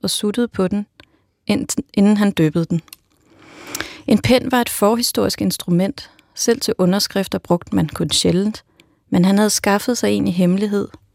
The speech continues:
og med stort besvær, fordi han følte, at det smukke flødefarvede papir fortjente at blive skrevet på med en rigtig pen,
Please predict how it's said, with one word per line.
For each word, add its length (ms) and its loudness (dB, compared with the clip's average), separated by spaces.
og 80 4
med 80 4
stort 300 0
besvær, 520 -2
fordi 260 -2
han 140 0
følte, 400 2
at 200 -4
det 80 -4
smukke 380 0
flødefarvede 800 0
papir 420 -4
fortjente 560 0
at 80 -4
blive 140 -2
skrevet 480 2
på 260 -2
med 100 4
en 100 4
rigtig 280 0
pen, 220 -4